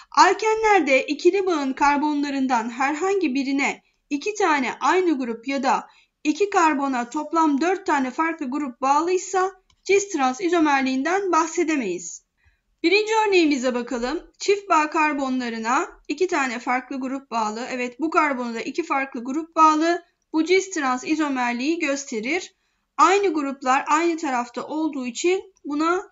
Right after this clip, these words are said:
cis diyebiliriz. Buraya geldiğimizde çift bağ karbonlarına A ve B iki farklı grup bağlı.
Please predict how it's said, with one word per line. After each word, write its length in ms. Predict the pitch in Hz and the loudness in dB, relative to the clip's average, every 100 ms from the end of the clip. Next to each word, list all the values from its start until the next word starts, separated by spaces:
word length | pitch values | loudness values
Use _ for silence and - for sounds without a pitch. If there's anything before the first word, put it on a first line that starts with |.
| _ - | _ -12
cis 560 | 262 320 359 - - _ | 0 2 2 -2 -12 _
diyebiliriz. 800 | 302 285 262 240 220 180 - - _ _ - _ _ | 0 0 -2 -4 -6 -10 -14 -20 _ _ -20 _ _
Buraya 220 | 320 403 | 4 4
geldiğimizde 880 | 427 403 349 302 269 233 226 233 262 | 4 4 4 2 0 -2 -4 -4 -4
çift 260 | - 403 403 | -2 -2 0
bağ 200 | 311 311 | 0 0
karbonlarına 960 | 311 277 254 247 240 226 220 208 233 - | 2 2 2 -2 -4 -4 -4 -4 -4 2
A 300 | 302 330 311 | 4 6 4
ve 160 | 277 | -2
B 200 | 233 220 | -2 -2
iki 200 | - 277 | -4 -4
farklı 420 | 330 294 285 294 262 | -4 -2 -2 -2 -6
grup 320 | 277 294 - | -6 -8 -4
bağlı. 500 | 226 214 226 285 | -2 -2 -4 -6